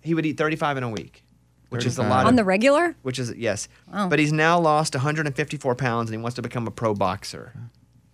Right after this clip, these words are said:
Speaker 1: So here's your story. To-, his name's Toby. He became so overweight he couldn't even put on his own socks. He had always struggled with weight,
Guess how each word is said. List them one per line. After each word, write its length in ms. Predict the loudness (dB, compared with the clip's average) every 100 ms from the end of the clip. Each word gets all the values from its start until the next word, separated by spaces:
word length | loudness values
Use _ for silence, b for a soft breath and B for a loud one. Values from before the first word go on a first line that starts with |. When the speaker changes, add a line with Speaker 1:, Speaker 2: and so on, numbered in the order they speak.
| _ _ _
Speaker 1:
So 140 | -6
here's 200 | -2 0
your 60 | -2
story. 340 | -8 -8 -8 -10 -16 _ _ _ _ _ _ _ _ -20 -20 -8
To-, 160 | -4
his 100 | -2 -2
name's 160 | -4
Toby. 420 | -2 -2 -2 -4 b b b
He 80 | -6
became 280 | -2 0 0
so 180 | 2 2
overweight 300 | 2 2 2
he 40 |
couldn't 180 | 0 -2
even 60 | -2
put 100 | -2
on 80 | -2
his 80 |
own 140 | -2 -4
socks. 500 | -4 -6 -6 -10 -14 _ _ _ _
He 120 | 0
had 80 | 4
always 260 | 4 4 2
struggled 360 | 2 2 2
with 140 | 0 0
weight, 380 | 0 0 -2